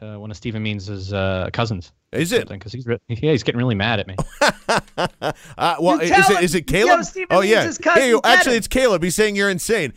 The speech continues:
Speaker 2: and I agree. Matt Daring's insane, uh, for, uh, for, for believing that Stephen Means just, just some guy.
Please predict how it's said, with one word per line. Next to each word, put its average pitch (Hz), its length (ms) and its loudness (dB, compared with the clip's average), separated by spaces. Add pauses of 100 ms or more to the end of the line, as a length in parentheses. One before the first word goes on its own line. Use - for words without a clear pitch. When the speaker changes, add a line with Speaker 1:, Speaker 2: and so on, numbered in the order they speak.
(120)
Speaker 2:
and 202 100 0
I 226 80 4
agree. 185 360 0
Matt 156 240 -2
Daring's 180 320 -4
insane, 151 560 -4 (260)
uh, 143 380 -2
for, 147 400 -2
uh, 135 360 -2
for, 147 320 -6
for 143 220 -4
believing 143 340 -4
that 139 120 -4
Stephen 135 280 -6
Means 127 220 -6
just, - 280 -10 (200)
just - 300 -8
some 143 220 -2
guy. 117 540 -2